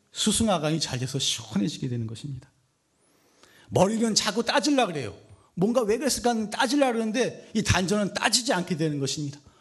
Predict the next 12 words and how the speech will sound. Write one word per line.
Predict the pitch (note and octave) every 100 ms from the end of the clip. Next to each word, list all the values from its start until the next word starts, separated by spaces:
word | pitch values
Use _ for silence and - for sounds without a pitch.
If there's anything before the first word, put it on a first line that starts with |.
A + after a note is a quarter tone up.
| -
화두는 | - B3 C4 B3
따지는 | - A#3 B3 C#4+
것이 | B3 -
아니거든. | A2+ G#2+ C#3+ G#2+ - _ -
그냥 | - A#3+
모를 | D#3 A3 C4+
뿐인 | B3+ G#3
것이거든. | E3 C#3 - - - - _ _ _ F4 _ _ _ _ _ _ _ _ _ _ _ _ -
오직 | C#3 C#3 D#3+ C#3+
모르는 | D#3 A3 G#3
게 | F3+
전부고 | F3+ D3+ C#3 C#3 C3 B2+ A#2 -